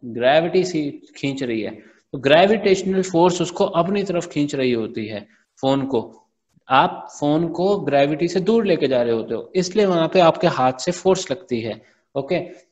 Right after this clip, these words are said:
force always exist in pair। कभी भी force जो है ना, अकेली नहीं लगती। आप अगर right की तरफ force लगा रहे होगे, तो friction नीचे से left की तरफ force लगा रही होगी।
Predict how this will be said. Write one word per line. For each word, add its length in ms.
force 280
always 480
exist 520
in 80
pair। 360
कभी 200
भी 160
force 360
जो 120
है 60
ना, 80
अकेली 540
नहीं 120
लगती। 540
आप 260
अगर 220
right 420
की 80
तरफ 260
force 320
लगा 240
रहे 100
होगे, 320
तो 80
friction 880
नीचे 380
से 140
left 420
की 80
तरफ 300
force 320
लगा 220
रही 160
होगी। 320